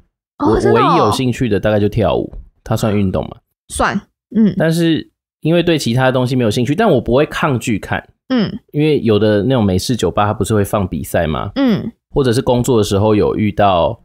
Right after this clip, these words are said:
Speaker 2: 要去看一些比赛的状况。那我通常都是当下，我就会问说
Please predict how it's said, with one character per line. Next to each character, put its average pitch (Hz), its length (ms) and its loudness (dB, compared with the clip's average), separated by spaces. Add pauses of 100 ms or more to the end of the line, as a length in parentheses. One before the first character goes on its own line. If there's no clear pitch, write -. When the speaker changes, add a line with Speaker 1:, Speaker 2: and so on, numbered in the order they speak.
(260)
Speaker 2:
要 107 80 2
去 113 140 -4
看 107 240 0
一 101 40 0
些 98 500 0
比 87 220 -8
赛 104 220 -2
的 92 100 0
状 92 240 -2
况。 107 280 -4 (360)
那 143 80 0
我 127 80 2
通 127 140 0
常 127 100 0
都 127 100 0
是 139 80 -2
当 123 240 0
下， 120 180 0
我 98 40 0
就 110 100 -2
会 123 40 0
问 131 220 2
说 117 180 -2